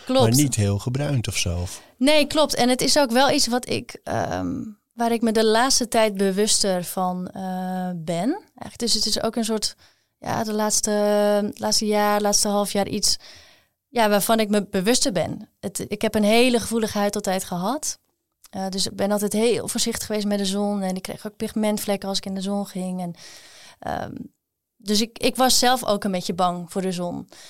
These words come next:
Speaker 1: Maar doordat ik ermee bezig ben gaan, ben gaan verdiepen, ehm, merk ik ook van, hey, waarschijnlijk zorgt die angst juist voor die klachten.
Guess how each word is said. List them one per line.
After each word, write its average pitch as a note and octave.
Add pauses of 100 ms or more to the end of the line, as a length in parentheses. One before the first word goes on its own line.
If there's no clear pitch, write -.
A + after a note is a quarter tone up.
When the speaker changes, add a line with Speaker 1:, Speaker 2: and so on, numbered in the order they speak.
(100)
Speaker 1:
Maar G3
doordat A3
ik -
ermee G#3+
bezig A3+
ben G#3
gaan, G3
ben F#3+
gaan F#3
verdiepen, G3+
ehm, F#3 (100)
merk G#3+
ik -
ook G#3
van, G#3+
hey, G#3+ (360)
waarschijnlijk A3
zorgt A3
die G#3
angst C#4
juist - (380)
voor G#3
die G3
klachten. F3+